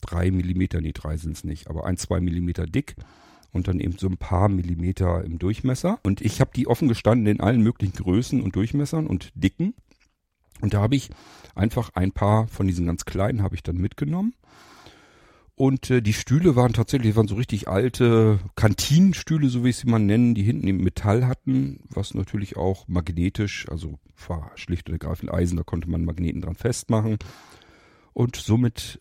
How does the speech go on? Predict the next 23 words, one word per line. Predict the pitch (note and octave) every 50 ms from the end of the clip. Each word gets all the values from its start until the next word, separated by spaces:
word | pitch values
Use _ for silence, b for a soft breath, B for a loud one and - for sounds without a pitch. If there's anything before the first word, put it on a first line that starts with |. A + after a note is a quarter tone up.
| _ -
hab | G2 G#2+ A2+ - -
ich | - G2+ - -
meinen | - F#2+ F#2+ F#2 F#2+ G2 G2+ A2 A2+
Stuhl | G#2 - - - F#2+ F#2+ F#2 G2 G2 F#2+ G2 G2+ A2 -
dann | - F2 F2 F2 F2 F2+ F#2 F#2 - _
markiert. | - F2+ F#2 - - - - G#3+ G#2+ F2 D#2 D2+ - - - - - _ _ _ _ _ _ _ _ _ _
Kommt | - - - -
einfach | - F#2+ - G2+ -
so | - F2+
ein | E2+
Magnetplättchen | D#2 E2 F#2 G2 B2+ D3+ - - F2 E2 - - - D#3 D#3 D#3 D3+ -
an | -
eine | F2 E2+ D#2
bestimmte | - - - F#2+ F#2 E2+ -
Stelle | D#2+ - - G#2+ A2 D3 F3+ F3+ E3+ F#3
ran. | F#3+ G#3+ B3+ _ _ B B B B B B B B B B B B B B B
Und | - A2+
jetzt | C3+ - -
muss | F#3 E3+ -
ich | D#3+ - - G#2+
eigentlich | A2 B2 F3+ G#3 - - D#3+ C3+ -
nur | B2+ A#2+ C3+ D#3+
noch | E3+ F3 F#3+ G3 - - - -